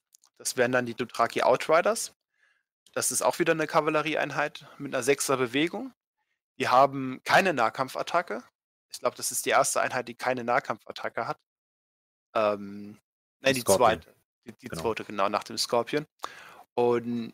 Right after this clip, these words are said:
Speaker 1: die haben dann eine Fernkampfattacke, den Dothraki Shortbow. Trifft auf die drei plus.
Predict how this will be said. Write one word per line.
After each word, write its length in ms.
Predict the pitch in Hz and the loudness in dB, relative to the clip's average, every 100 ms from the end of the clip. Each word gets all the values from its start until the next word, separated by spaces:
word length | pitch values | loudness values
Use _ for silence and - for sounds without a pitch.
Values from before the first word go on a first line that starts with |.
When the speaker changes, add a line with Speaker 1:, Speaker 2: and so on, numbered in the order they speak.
| _ | _
Speaker 1:
die 180 | - 120 | -4 4
haben 480 | 123 127 127 120 127 _ _ _ - | 6 4 0 -8 -14 _ _ _ -2
dann 120 | 131 | -2
eine 80 | 117 | 4
Fernkampfattacke, 880 | 131 175 190 180 180 - 175 - 160 | 4 4 2 -2 -2 0 -2 0 -4
den 160 | 120 | -4
Dothraki 460 | 117 - 117 - 113 | -6 0 0 0 -2
Shortbow. 600 | - 123 - - 160 190 _ _ _ _ _ _ _ _ | 0 0 0 0 0 -2 _ _ _ _ _ _ _ _
Trifft 200 | - - | -2 2
auf 100 | 135 | 2
die 120 | - 127 | 0 -4
drei 180 | 117 | -2
plus. 440 | 113 165 202 - | 0 2 2 0